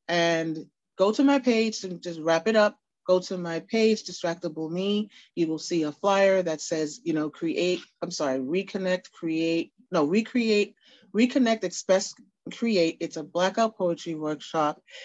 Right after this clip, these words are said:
It'll explain everything that I'm talking about. And if you still have any questions, you can s-, you can email me as it says on the flyer, or you can D M me.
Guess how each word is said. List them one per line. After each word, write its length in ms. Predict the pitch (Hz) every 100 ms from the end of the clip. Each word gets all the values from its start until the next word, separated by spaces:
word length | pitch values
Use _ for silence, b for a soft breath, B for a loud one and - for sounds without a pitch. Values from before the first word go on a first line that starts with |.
| B
It'll 200 | 170 165
explain 480 | 151 - 165 160 160
everything 480 | 165 170 202 214 202
that 160 | 196 190
I'm 80 | 190
talking 460 | - 143 - 147
about. 380 | 143 143 139 - _ b b -
And 220 | 151 147
if 120 | 147
you 60 | 156
still 180 | - 185
have 160 | 180
any 180 | 190 190
questions, 640 | 185 170 156 - 156 156 156
you 80 |
can 140 | 147 151
s-, 160 | - - -
you 140 | 151
can 260 | 147 151 -
email 360 | 202 196 185 185
me 220 | 185 180
as 160 | 151 147
it 100 | 143
says 280 | 151 147
on 140 | 143 139
the 80 | 143
flyer, 420 | - 220 214 208 -
or 80 |
you 140 | 151 147
can 240 | - 143
D 240 | 143 202 196
M 240 | 190 190
me. 340 | 190 180 180